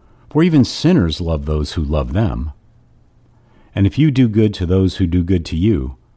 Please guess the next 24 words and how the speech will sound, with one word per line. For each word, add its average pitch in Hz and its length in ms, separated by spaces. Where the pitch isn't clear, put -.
what 127 320
benefit 113 440
is 95 180
that 107 200
to 110 100
you? 110 420
For 139 160
even 147 240
sinners 104 500
do 92 160
the 85 100
same. - 520
And 104 80
if 95 140
you 139 180
lend 117 300
to - 120
those 85 320
from 78 220
whom 104 180
you 95 160
expect - 480
to 87 100
receive, 71 720